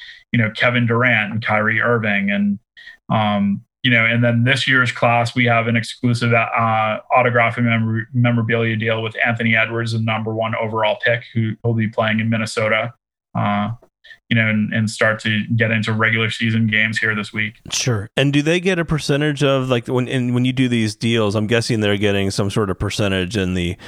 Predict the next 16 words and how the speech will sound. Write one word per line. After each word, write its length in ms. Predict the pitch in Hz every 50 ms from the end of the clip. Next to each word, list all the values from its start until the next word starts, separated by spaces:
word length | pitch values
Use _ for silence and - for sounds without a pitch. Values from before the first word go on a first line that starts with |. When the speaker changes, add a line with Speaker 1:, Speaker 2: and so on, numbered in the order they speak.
| - - -
Speaker 2:
the 100 | - - 113
overall, 640 | 98 90 90 95 90 90 90 87 87 85 85 - - -
like, 180 | 113 - - -
revenue? 540 | - - 107 104 92 87 85 80 76 80 - - _ _ _ _ _ _ _ _ _ _ _ _ _ _ _ -
Speaker 1:
It 160 | 170 170 156 127 123 185 - -
really 480 | 175 170 147 151 170 170 170 160 143 131
varies. 460 | 120 135 131 135 135 143 139 120 147
I 40 | 139
mean, 160 | 135 135 131 131
obviously 420 | 127 131 131 135 123 - 143 131
we, 260 | 123 127 123 123 123 -
we 140 | 131 127 117
pay 280 | 113 - 139 131 127 123
them, 460 | 127 127 127 127 127 123 123 123 113 -
um, 380 | 135 120 120 120 120 120 117 117
they, 280 | 120 117 117 120 117